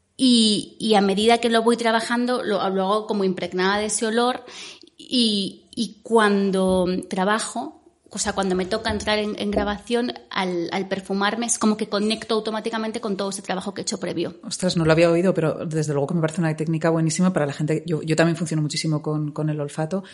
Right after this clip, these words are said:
Speaker 2: entonces, claro, te, te colocará. Y me imagino que años después, cuando te eches esos perfumes, recuperarás esos personajes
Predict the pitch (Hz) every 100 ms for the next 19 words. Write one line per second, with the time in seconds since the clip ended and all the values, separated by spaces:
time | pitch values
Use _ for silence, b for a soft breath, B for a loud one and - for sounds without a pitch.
0 | B B - - 165 151 139 - 151 143
1 | 143 139 151 170 B B - 165 143 -
2 | 170 - 160 151 165 165 165 156 - 165
3 | 202 - 165 151 143 139 139 - - 160
4 | 160 180 175 165 175 160 165 180 190 180
5 | 175 160 156 143 143 151 185 185 190 185
6 | 180 220